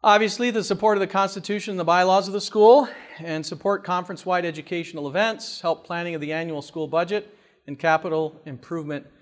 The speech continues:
budgets. So there's a finance committee that's a subcommittee of the board. They report to the board, and the board oversees the budget of the school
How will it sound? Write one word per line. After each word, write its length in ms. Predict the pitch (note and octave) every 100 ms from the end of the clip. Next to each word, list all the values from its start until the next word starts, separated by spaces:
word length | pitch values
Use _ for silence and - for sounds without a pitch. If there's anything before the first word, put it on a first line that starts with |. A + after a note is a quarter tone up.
| _ _
budgets. 520 | D3 C#3 - - - - _ _
So 120 | - C3+
there's 160 | B2+
a 60 | B2
finance 340 | E3 E3 D3
committee 300 | - D#3+ D#3+
that's 160 | C#3+ -
a 60 |
subcommittee 500 | - D#3+ C#3 D#3 C#3+
of 80 | C#3
the 40 | C3
board. 440 | C#3+ E3 D#3+ - _ _ _ _
They 100 | C#3+
report 380 | C#3 C#3 F3+ F3+
to 80 | E3
the 80 | D#3
board, 360 | C#3+ D#3+ D#3+
and 60 | C#3
the 40 |
board 240 | B2 D#3 D3
oversees 480 | C#3+ C#3 D#3+ D3 C#3+
the 80 |
budget 300 | C3 C#3 C#3
of 80 | B2+
the 60 | A#2+
school 640 | - D3+ D3 C#3+ C#3+